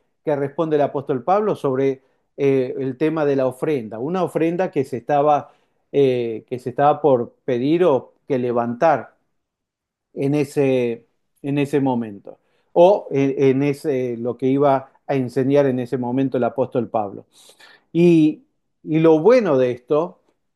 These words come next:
es que él lo habla porque hay, hay interés el, en la iglesia de,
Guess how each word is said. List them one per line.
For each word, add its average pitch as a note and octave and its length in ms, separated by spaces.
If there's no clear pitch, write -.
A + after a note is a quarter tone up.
es E3+ 180
que E3+ 220
él A3 80
lo G#3 180
habla C#3 540
porque D#3 760
hay, F3 720
hay G3 220
interés F#3+ 800
el, C3+ 460
en C#3 220
la C3+ 80
iglesia D#3+ 580
de, C3 440